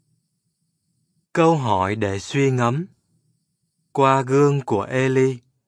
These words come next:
chúng ta có thể học được gì về việc chỉ thờ phượng Đức Giê-hô-va? Khi gặp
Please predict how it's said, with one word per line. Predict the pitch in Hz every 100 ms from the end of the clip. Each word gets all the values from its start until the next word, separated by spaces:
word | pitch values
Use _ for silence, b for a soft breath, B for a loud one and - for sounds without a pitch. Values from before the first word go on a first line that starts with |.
| _ _ _ _
chúng | 180 185
ta | 185 156 151
có | 175 180
thể | 131 107 104
học | 101 127 120 131
được | 131
gì | 117 127 131 127 - _ _
về | 127 120 117
việc | 113 120 -
chỉ | - 107 95
thờ | 104 113 117 110
phượng | - 120 110
Đức | 135 165
Giê-hô-va? | - 143 147 147 143 156 156 165 _ _ _ _ _ _ _ _ _ _ _ _ _ _ _
Khi | - 156 147
gặp | 127 107